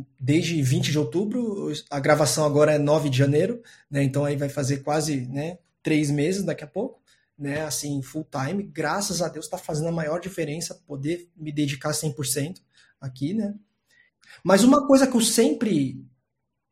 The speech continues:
refleti, assim, desde de um certo período da gestação, comecei a refletir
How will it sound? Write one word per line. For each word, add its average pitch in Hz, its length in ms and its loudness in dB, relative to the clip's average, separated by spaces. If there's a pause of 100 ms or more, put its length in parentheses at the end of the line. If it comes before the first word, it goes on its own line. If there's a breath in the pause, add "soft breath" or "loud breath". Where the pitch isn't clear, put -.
(140)
refleti, 170 960 2
assim, 160 300 -4
desde 147 680 0
de 127 220 -4
um - 160 -12
certo 202 300 0
período 175 280 0
da 170 80 0
gestação, 170 720 -4 (460)
comecei 165 420 2
a 190 40 4
refletir 185 720 -4